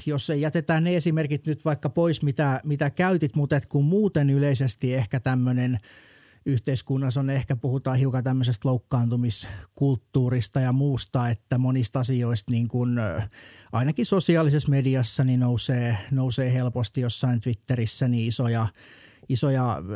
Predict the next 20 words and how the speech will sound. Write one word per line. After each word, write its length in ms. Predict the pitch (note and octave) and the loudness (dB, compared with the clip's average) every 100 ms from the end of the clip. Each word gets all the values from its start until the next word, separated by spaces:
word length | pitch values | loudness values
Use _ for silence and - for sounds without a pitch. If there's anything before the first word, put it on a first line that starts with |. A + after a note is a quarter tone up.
| G#2+ G2 | -4 -4
ö, 140 | C3+ A#2 C3 - | -4 -6 -8 -12
kohu-, 400 | - C#3 - C#3 - | 0 2 4 0 0
kohuja, 460 | - C#3+ C#3+ C#3 C3 | 0 2 4 4 2
möyhöjä, 580 | C#3 C#3 C3 C3+ C3+ C3 | 2 4 4 4 2 2
niin 160 | C3+ - - - - F3+ | 0 -2 -12 -20 -8 -4
näkyykö 300 | F#3+ B3+ - | -2 -2 -2
tää 140 | G#3 F#3+ | -2 0
teidän 280 | E3+ D#3 | 2 2
niin 120 | D3+ D#3 | 2 2
kun 100 | D#3+ | 0
sit 200 | F3+ - | -2 -2
niin 80 | F3+ | -2
kun 140 | F3+ G3 | 0 0
muis-, 320 | A#3+ E3+ - | 2 2 2
muissa 280 | G#3+ A3 F3+ | 0 2 2
asioissa 360 | C#3+ D3+ C3+ | 4 4 2
työmäärässä? 560 | - C#3+ C3 C3 C3 - | 2 4 4 4 2 0
Tuleeko 340 | G3 G3+ E3+ | 0 2 0
tämmösiä 480 | D3+ C#3+ C#3 C3 C3 | 2 2 2 2 2
ihan 420 | D3 B2+ C#3+ C3 | 2 2 2 2